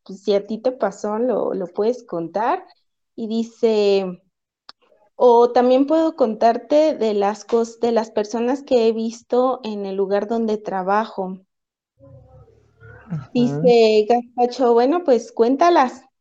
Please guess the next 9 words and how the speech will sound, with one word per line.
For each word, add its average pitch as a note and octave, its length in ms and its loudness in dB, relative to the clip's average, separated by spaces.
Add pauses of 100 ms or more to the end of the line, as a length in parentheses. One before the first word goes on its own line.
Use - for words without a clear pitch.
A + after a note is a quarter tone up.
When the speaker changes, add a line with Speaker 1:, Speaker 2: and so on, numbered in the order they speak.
(140)
Speaker 1:
A G3+ 140 -4
ver, A#3 240 4 (880)
necesitamos B3 920 0
que F4+ 100 2
nos B3 260 2
escriban A#3 500 -2
y C#4+ 60 0
nos G#3 280 -4
cuenten, D4+ 560 0